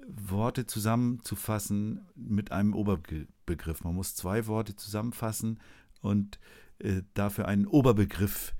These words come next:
finden, sodass die anderen dann die Worte erkennen. Das war mit einer Gruppe zusammen, die waren alle eher so in deinem Alter, Lucia.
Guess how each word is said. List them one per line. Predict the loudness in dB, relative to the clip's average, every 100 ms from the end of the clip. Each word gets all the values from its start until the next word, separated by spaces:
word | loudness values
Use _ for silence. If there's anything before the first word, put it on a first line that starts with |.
| -8
finden, | 4 6 6 2 4
sodass | 4 4 2
die | 2
anderen | 4 6 6 4 0 -8 -20 -8
dann | 0 2
die | 2 2 2 2 -2
Worte | -2 0 0 -2
erkennen. | -4 -4 -2 -2 -4 -8 -4
Das | 0 4
war | 4
mit | 4
einer | 2 0
Gruppe | 0 4 4 4
zusammen, | 0 2 4 6 4 0 0
die | 0 4
waren | 4 6 4 0 -12 -20 -20 -6
alle | 0 2 2 0 _ _ _ -20 _ _ -20 -20 _ -4
eher | 2 2 2
so | 0 -2
in | -2 -2 -2 -4 -12 _ -20 _
deinem | -4 -2 -2
Alter, | -4 -4 -6
Lucia. | -8 -8 -8 -8